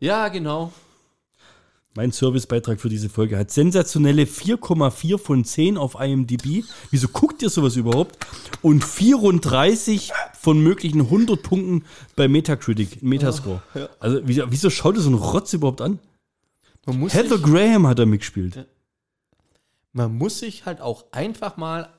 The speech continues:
Speaker 1: versuchen, drauf einzulassen. Um dann festzustellen, dass es die größte Krütze ist.
Speaker 2: Ja, aber wenn er nicht mal fünf Punkte
Speaker 1: Ja,
Speaker 2: auf
Speaker 1: ich hab
Speaker 2: I M D B
Speaker 1: das
Speaker 2: hat.
Speaker 1: vorhin, ich hab das immer angeschaut.
Speaker 2: Hä?
Speaker 1: Weil ich hab ihn noch nicht mal gegoogelt.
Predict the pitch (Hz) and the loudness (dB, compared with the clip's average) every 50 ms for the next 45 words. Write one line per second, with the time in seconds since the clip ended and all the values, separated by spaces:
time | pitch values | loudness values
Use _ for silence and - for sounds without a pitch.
0 | _ _ _ _ _ - 127 117 - - 190 196 190 - 208 170 156 156 160 - | _ _ _ _ _ -8 -6 -6 -4 -4 -4 -4 -4 -6 -8 -4 -2 -2 -4 -4
1 | - - 120 131 - - 123 110 87 95 - - - _ _ _ _ _ _ _ | -6 -12 -12 -12 -12 -12 -10 -10 -10 -12 -14 -20 -20 _ _ _ _ _ _ _
2 | _ _ _ _ _ _ _ _ _ - - 147 160 - - - - 165 160 233 | _ _ _ _ _ _ _ _ _ -6 0 0 0 0 0 -4 -4 -2 -2 -2
3 | 247 - - - 175 165 - - - 269 262 - - - 277 - 214 208 190 262 | -4 -6 -4 -6 -6 -6 -6 -8 -8 -8 -8 -8 -8 -8 -6 -4 -4 -4 -4 -6
4 | - - _ _ _ _ - 127 123 131 131 143 175 180 - 160 170 - - 190 | -10 -14 _ _ _ _ -6 -6 -6 -6 -10 -12 -12 -8 -6 -4 -6 -4 -6 -10
5 | 151 - - - 147 165 160 - - 139 131 143 139 - - - 156 156 147 160 | -12 -10 -10 -8 -8 -8 -8 -6 -6 -6 -4 -4 -6 -8 -4 0 0 0 2 2
6 | 135 151 143 139 135 170 190 170 147 143 - - - - - - 160 175 202 196 | 0 0 2 2 2 2 2 0 -2 -4 -8 -16 -20 -20 -10 -2 0 0 0 2
7 | 190 156 147 151 - 196 208 196 - - - 214 196 165 160 139 117 - 147 156 | 2 0 0 0 -2 -6 -6 -6 -6 -4 0 0 2 4 4 2 2 2 0 0
8 | 165 156 - - 143 170 165 139 117 98 - - 123 117 120 117 104 101 113 127 | 2 2 0 0 2 2 4 4 4 2 0 -4 -8 -10 -8 -8 -8 -10 -10 -12
9 | - - 120 110 117 - _ _ _ - - 294 311 302 302 127 107 117 127 127 | -12 -12 -12 -12 -12 -14 _ _ _ -2 0 2 2 2 0 -4 -10 -10 -10 -8
10 | 123 120 117 113 110 - 104 107 107 _ - _ 139 143 147 131 123 135 160 165 | -8 -8 -8 -8 -10 -10 -14 -16 -16 _ -8 _ -4 -2 -2 -2 -2 -4 -4 -4
11 | 165 139 131 127 113 - - 175 170 151 120 104 | -4 -6 -6 -8 -10 -10 -10 -10 -8 -8 -10 -12